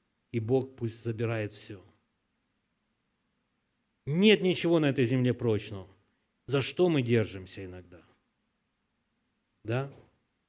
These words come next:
Поэтому давайте делать добро без уныния. Добро делать надо,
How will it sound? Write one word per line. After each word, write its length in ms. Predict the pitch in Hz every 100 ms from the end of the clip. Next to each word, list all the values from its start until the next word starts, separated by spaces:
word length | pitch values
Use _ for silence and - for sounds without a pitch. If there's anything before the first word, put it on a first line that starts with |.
| -
Поэтому 360 | 120 113 117
давайте 580 | 107 110 131 147 143 127
делать 500 | 101 104 123 113 107
добро 520 | 104 98 113 143 139 - _ _ _
без 220 | 117 117 120
уныния. 540 | 139 147 113 98 82 _ _ _ _ _ _ _ _ _ _ _ _ _ _ _ _ _
Добро 360 | 117 123 147 180
делать 340 | 160 160 151
надо, 420 | 156 170 147 104